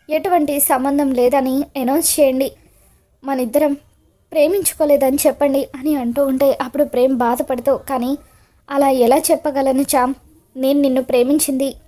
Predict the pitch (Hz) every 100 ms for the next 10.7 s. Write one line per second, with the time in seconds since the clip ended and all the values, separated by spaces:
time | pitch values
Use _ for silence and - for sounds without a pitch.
0 | 254 247 285 311 311 277 269 262 - 233
1 | 285 269 - _ _ _ _ - 269 254
2 | 277 240 285 277 262 262 262 - _ _
3 | _ _ _ _ _ _ _ _ _ -
4 | 247 254 285 277 277 - - - 262 254
5 | - _ _ _ _ - 269 262 240 240
6 | 262 277 _ _ 277 277 - 240 254 277
7 | 262 240 254 277 _ _ 285 285 320 -
8 | 226 - 269 262 277 - 254 254 254 294
9 | _ _ _ _ - 254 262 330 277 269
10 | 294 269 240 277 277 262 269